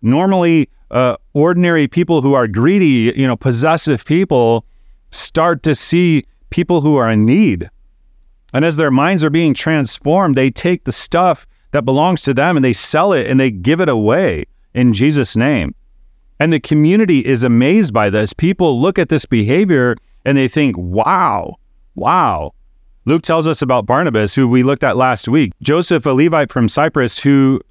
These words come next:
whom the apostles called Barnabas, which means son of encouragement, sold a field he owned and brought the money and put it at the apostles' feet. Barnabas takes a field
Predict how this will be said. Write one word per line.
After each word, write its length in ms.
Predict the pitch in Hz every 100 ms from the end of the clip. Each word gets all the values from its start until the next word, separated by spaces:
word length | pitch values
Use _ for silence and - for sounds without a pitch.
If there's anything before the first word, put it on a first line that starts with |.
| _ _ -
whom 180 | 131 151
the 80 | 139
apostles 420 | 123 143 - 135
called 280 | - 131 104
Barnabas, 640 | 117 175 147 107 110 -
which 240 | 123 135 131
means 220 | 131 123
son 120 | 151
of 80 | 147
encouragement, 540 | 123 143 151 120 107
sold 300 | - 147 165
a 60 | 127
field 320 | - 135 170
he 120 | 139
owned 280 | 104 110 113
and 120 | 107
brought 240 | 117 139 135
the 80 |
money 460 | 107 120 143 113 110 _ _ _ -
and 180 | 113 -
put 160 | 151
it 80 | 143
at 140 | 127
the 80 | 113
apostles' 540 | 107 - 113 - 104 -
feet. 300 | 151 135 - _
Barnabas 800 | 85 127 180 196 120 123 127 - - - _ _ - _
takes 300 | - 160 -
a 100 | 123
field 580 | - - 156 190 135